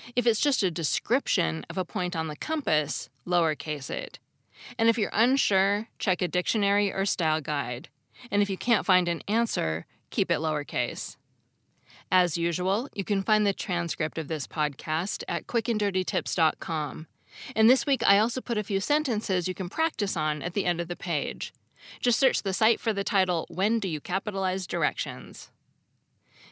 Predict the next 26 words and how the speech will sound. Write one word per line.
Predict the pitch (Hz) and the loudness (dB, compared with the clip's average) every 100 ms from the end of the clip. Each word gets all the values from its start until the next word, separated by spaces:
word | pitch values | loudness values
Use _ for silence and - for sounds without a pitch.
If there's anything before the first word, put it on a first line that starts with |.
| _ - | _ -4
Next, | 294 339 226 - - - | 0 2 0 -4 -6 -2
are | 214 | 0
you | 233 226 | 2 0
doing | 330 302 | -2 -2
hard | 233 180 180 180 | -2 0 0 0
work | 160 - | -2 -2
this | - 175 | -2 0
summer? | - 175 175 185 - _ _ _ - | 2 2 2 0 -6 _ _ _ -6
Well, | 180 | -2
let's | 180 302 - - | 0 0 -2 2
talk | 208 196 - - | 4 4 2 -2
about | 185 175 170 - | 0 2 2 0
elbow | - 165 160 151 | 0 0 0 -4
grease. | 147 156 107 78 - - - _ _ _ _ _ - | -2 -2 -2 -2 -4 -4 -8 _ _ _ _ _ -2
What | 226 269 - | 2 2 0
is | 202 202 208 202 - | 0 2 2 -2 -2
elbow | 180 175 156 156 | 0 2 0 -2
grease, | 170 151 117 - - - | -4 -4 -4 -6 -8 -4
and | 190 190 185 - | -2 -2 -2 0
is | 220 | 0
it | 190 | 2
as | 185 | -2
gross | 151 170 160 196 285 | -4 -2 2 4 4
as | 202 180 | 2 0
it | - | -2
sounds? | - 160 165 220 339 - | 0 2 2 0 -2 -6